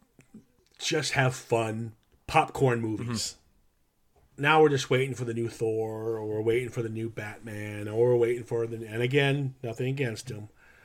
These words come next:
Speaker 1: But it comes a day, wow, the reason we're not getting them, to be honest with you, is the movie we're about to talk about now.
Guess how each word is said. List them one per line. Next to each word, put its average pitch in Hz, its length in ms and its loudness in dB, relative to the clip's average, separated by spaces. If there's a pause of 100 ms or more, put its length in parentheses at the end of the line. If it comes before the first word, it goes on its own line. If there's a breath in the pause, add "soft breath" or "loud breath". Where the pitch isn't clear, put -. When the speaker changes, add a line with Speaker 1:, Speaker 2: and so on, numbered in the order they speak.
(800 soft breath)
Speaker 1:
But 135 180 -4
it 123 140 -6
comes 175 400 -2
a 131 60 0
day, 117 720 4 (880)
wow, - 300 -4 (360)
the 160 100 -2
reason 170 360 6
we're 127 80 8
not 131 260 6
getting 110 240 0
them, 110 80 -6
to 107 60 -10
be 113 100 2
honest 120 320 2
with 110 80 4
you, 107 60 0
is 104 100 -4
the 113 60 0
movie 113 200 6
we're 110 60 4
about 107 200 -2
to - 80 -14
talk 113 260 -6
about 107 240 -8
now. 110 380 -4